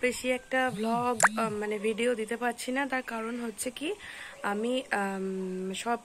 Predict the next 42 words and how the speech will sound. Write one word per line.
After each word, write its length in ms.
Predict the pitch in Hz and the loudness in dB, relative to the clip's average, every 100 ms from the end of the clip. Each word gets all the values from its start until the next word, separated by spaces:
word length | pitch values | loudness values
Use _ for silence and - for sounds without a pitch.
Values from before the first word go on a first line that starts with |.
| - | -6
কিছু 340 | 247 - 277 - | -6 -4 -4 -2
edit 280 | 208 226 | -2 -4
করার 240 | - 254 233 | -2 -2 0
একদম 400 | 202 190 233 254 | -2 0 -2 0
সময় 320 | - 214 226 - | -4 -4 -4 -4
পাচ্ছি 260 | 202 - | -6 -6
না, 80 | 226 | -6
হাতে 280 | 190 190 226 | -6 -6 -4
একদম 360 | 214 190 226 233 | -6 -6 -8 -8
সময় 400 | - 202 226 208 | -8 -4 -4 -2
ভীষণই 360 | 202 233 254 | -4 -4 -4
কম, 320 | 254 208 220 254 - - - - | -4 -6 -6 -8 -14 -16 -18 -10
তাই 220 | 214 208 | -4 -2
আমি 340 | 208 214 226 233 202 | -2 -2 -2 -4 -4
ভিডিওগুলো 500 | 202 208 214 208 220 | -4 -2 -2 -2 -2
এডিট 240 | 214 208 | -2 -2
করতে 240 | - 208 208 | -6 -6 -4
পারছি 340 | 202 202 202 | -4 -4 -4
না। 220 | 208 240 - | -4 -4 -6
এডিট 340 | 214 196 233 - | -6 -6 -8 -10
করা 240 | 214 202 | -10 -8
হয়ে 200 | 202 214 | -6 -6
গেলে 180 | 208 226 | -4 -4
definitely 440 | 208 214 220 233 233 | -4 -4 -6 -6 -4
ভিডিওগুলো 400 | 202 214 202 214 | -2 -2 -2 -6
আমি 120 | 208 | -6
আস্তে 220 | 190 214 | -6 -6
আস্তে 160 | - 208 | -4 -6
দিতে 240 | 180 - | -8 -8
থাকবো। 360 | 214 180 190 277 - - - - - - | -6 -4 -4 -6 -8 -16 -16 -16 -16 -10
আস্তে 260 | 196 - 220 | -8 -4 -4
আস্তে 160 | 233 | -2
সময় 280 | 226 214 214 | -4 -4 -4
পেলেই 180 | 226 233 | -2 -2
আমি 140 | 233 220 | -2 -2
video 280 | 208 208 | 0 0
করছি, 400 | 208 196 190 - | 0 -4 -4 -6
Video 360 | 208 214 202 226 | -6 -6 -4 -4
করতে 420 | 226 208 202 240 | -2 -2 -2 -4
হচ্ছে, 320 | 226 214 - | -2 -2 -2
plus 280 | 226 208 208 | -2 -4 -6
সেগুলো 440 | - 202 190 220 | -4 -4 -2 -2